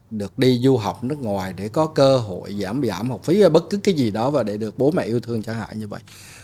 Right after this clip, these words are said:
Cho nên nhìn quanh chỉ là những competitor, những người tranh đấu ganh đua với mình mà thôi.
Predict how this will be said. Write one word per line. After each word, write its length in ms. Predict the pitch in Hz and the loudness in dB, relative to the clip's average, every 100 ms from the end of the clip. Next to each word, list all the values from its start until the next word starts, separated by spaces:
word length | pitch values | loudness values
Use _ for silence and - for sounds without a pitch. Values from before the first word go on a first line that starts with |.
| - | 4
Cho 120 | 151 | 8
nên 180 | 170 170 | 10 10
nhìn 180 | 147 127 | 10 8
quanh 220 | 147 143 | 6 4
chỉ 340 | 131 104 127 | 4 2 4
là 300 | 175 120 107 - - - - - 117 | 2 2 0 -8 -20 -20 -20 -8 -2
những 180 | 123 | 0
competitor, 680 | 151 127 - 147 143 - 127 117 - - | 0 -2 0 0 0 -2 -2 -2 -16 -10
những 180 | 110 127 | -4 0
người 140 | 156 110 | 0 0
tranh 240 | 120 117 | -2 0
đấu 180 | 113 151 | 0 0
ganh 180 | 127 117 | 0 0
đua 180 | 120 | 0
với 100 | 113 | 0
mình 220 | 143 110 95 | 0 -2 -4
mà 80 | 95 | -10
thôi. 140 | 107 | -12